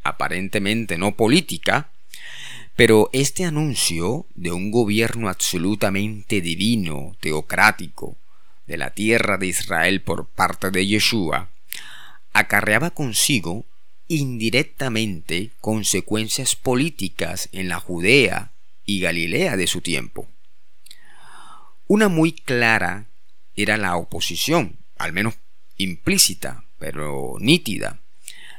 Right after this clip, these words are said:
al poder extranjero sobre Israel. Desde la vuelta del exilio, en el siglo quinto antes de la era común,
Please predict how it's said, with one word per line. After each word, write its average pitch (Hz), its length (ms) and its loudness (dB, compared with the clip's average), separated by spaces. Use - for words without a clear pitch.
al 90 180 -2
poder 90 340 2
extranjero 92 680 -2
sobre 87 500 0
Israel. 82 800 2
Desde 98 320 0
la 80 140 2
vuelta 117 480 2
del 95 140 0
exilio, 80 720 -2
en - 100 -6
el 78 140 -2
siglo 101 480 0
quinto 90 600 0
antes 98 360 0
de 90 100 0
la 76 120 2
era 92 200 0
común, 92 500 -4